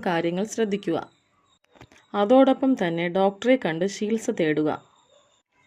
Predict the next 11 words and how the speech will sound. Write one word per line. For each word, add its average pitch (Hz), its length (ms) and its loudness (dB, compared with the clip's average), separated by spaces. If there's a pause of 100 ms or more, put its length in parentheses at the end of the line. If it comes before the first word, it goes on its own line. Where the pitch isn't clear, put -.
(240)
മെഡിസിൻ 240 500 0
എടുത്തു 175 380 -4
കഴിഞ്ഞാൽ 165 480 0 (340)
കുറേ 240 240 4 (140)
hemorrhoids-ഒക്കെ 190 960 0
ഈ 208 140 -2 (160)
കാര്യങ്ങൾ 190 500 0
കൊണ്ട് 170 380 -4
തന്നെ 156 240 -4
ബ്ലീഡിംഗ് 202 580 -2
കൺട്രോൾ 180 400 -2